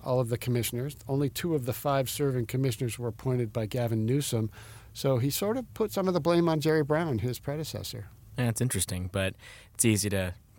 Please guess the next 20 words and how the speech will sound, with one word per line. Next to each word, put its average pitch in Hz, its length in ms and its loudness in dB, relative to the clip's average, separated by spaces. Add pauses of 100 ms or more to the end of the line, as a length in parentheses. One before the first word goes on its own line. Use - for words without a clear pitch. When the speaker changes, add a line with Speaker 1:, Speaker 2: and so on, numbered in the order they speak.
(140)
Speaker 2:
place 101 280 0
blame 92 340 -2
than 90 120 -2
actually 90 300 -4
have 87 100 -6
a 87 40 -10
plan 90 240 -4
to 85 60 -6
solve 80 180 -4
a - 40 -12
problem. 85 300 -6 (800)
Speaker 1:
Yes. 123 580 0
Speaker 2:
So, 139 320 6 (800)
now 147 340 2
that 170 220 2
this 131 160 2
is 117 140 -2
in 110 240 -4
effect, - 1040 0 (600)
uh, 113 280 2